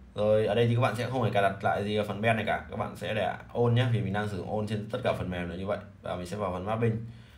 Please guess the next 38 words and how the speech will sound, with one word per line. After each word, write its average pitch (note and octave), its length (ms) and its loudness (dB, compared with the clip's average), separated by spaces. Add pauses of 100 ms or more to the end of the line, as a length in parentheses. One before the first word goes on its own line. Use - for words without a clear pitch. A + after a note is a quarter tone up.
(320)
Ở G2 120 2
đây A#2+ 140 4
mình A#2+ 120 0
sẽ A2+ 220 0
chọn G#2 220 0
vào G2 140 2
tabnet, C#3+ 320 2 (100)
era A#2 340 4
và A2 180 2
mình F#2+ 140 -6
sẽ G2+ 140 -6
chọn - 160 -4 (140)
vào F#2 260 -4
phần F2 220 -10 (440)
Orion G#2 300 -2
này. F#2+ 100 -8 (600)
Và G2+ 360 4
mình G2+ 120 -2
sẽ - 200 -4
cho A#2+ 160 0
thu C#3+ 140 0
nhỏ, - 380 0 (480)
thu B2 100 -6
nhỏ G#2+ 280 -2
cái F#2+ 100 -4
không A#2 180 0
gian A2+ 180 2
sử F2+ 80 -8
dụng F2+ 140 -6
này F2+ 100 -6
là E2+ 180 -6 (680)
thì, G#2 160 0
à, A2 260 8 (580)
khi C#3 180 -2
các D3 100 4
bạn - 200 4
sử - 120 -2
dụng, A2+ 220 0